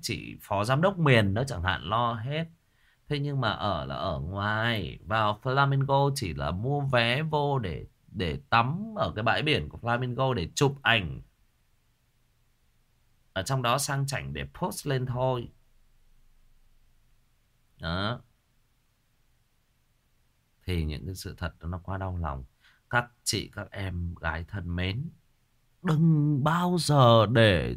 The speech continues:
cho những cái lời đường mật nó đánh lừa cái, cái, cái, cái, cái tri thức của mình.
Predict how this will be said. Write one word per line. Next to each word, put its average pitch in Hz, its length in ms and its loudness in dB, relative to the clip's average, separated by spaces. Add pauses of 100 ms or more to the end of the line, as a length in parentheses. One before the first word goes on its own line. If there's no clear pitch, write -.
cho 151 540 4 (960)
những 120 300 2
cái 160 160 -2
lời 135 300 4
đường 95 340 2
mật 92 240 2
nó 120 140 -2
đánh 131 340 4
lừa 120 440 10 (120)
cái, 147 140 2 (120)
cái, 151 120 -2 (100)
cái, 147 220 -2
cái, 147 380 -4 (120)
cái 135 160 -4
tri 160 200 4
thức 233 280 -4
của 82 120 2
mình. 76 260 4